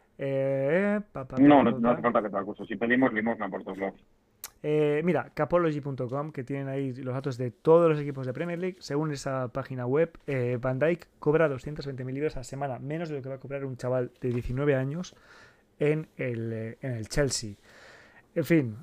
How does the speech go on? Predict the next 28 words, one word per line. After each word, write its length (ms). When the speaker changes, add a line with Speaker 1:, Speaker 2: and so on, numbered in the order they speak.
Speaker 1:
eh, 240
cada 220
cual 160
que 80
Speaker 2:
Increíble. 20
Speaker 1:
opine 220
lo 60
que 80
quiera. 360
He 80
visto 200
a 20
mucha 180
gente 220
del 160
Chelsea 320
celebrar 400
que 120
han 40
empatado 420
contra 460
el 80
Liverpool 380
como 180
si 120
nos 120
hubieran 220
ganado. 460